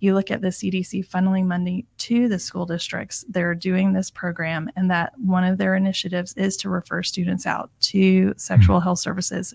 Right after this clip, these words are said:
Speaker 1: And that, so they're using, in my opinion, taxpayer dollars
Speaker 2: A hundred
Speaker 1: to
Speaker 2: percent.
Speaker 1: promote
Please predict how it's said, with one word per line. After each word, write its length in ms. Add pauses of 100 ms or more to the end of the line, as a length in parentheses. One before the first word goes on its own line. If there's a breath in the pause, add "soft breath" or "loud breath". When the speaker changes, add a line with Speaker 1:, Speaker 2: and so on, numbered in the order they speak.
Speaker 1:
And 160
that, 140
so 100
they're 160
using, 460 (140)
in 120
my 220
opinion, 460 (360 loud breath)
taxpayer 560
dollars 220
Speaker 2:
A 100
hundred 280
Speaker 1:
to 80
Speaker 2:
percent. 200
Speaker 1:
promote 380